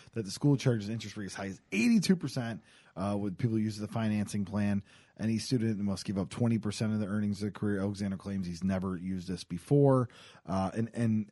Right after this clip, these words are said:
they also, uh, said that Alexander's not a registered sports agent, that his fees are unreasonable, and that the contracts are basically lifetime violations of the Health Studios Act,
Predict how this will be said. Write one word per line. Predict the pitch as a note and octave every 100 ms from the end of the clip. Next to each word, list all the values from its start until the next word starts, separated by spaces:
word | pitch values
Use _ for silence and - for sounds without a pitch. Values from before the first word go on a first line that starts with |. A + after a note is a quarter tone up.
| -
they | A2+
also, | C3 D3+ D3 C#3+ B2+
uh, | A#2 A2
said | F#2 -
that | G#2+
Alexander's | A2+ A#2 A2 G#2+ G2
not | A2
a |
registered | F#2+ G#2 G2 - G2
sports | - B2 B2 -
agent, | G#2+ F#2+ F#2+
that | F2+ F2+
his | F2+ E2+
fees | - C#3 D3 C#3
are | A#2+
unreasonable, | G#2 F#2+ F#2+ G2 G2 F#2+ - - -
and | -
that | A2 G2
the |
contracts | G#2+ A#2 A2 G2+ G#2 G#2+
are |
basically | F#2+ G2 G#2 F2
lifetime | G2 G#2+ A2+ G#2
violations | G2+ G2+ F#2+ G2 G2+ F#2+
of | G2
the | F2
Health | F2 D3+ F#3
Studios | - G2 D2+ D2 E2
Act, | E2+ D#2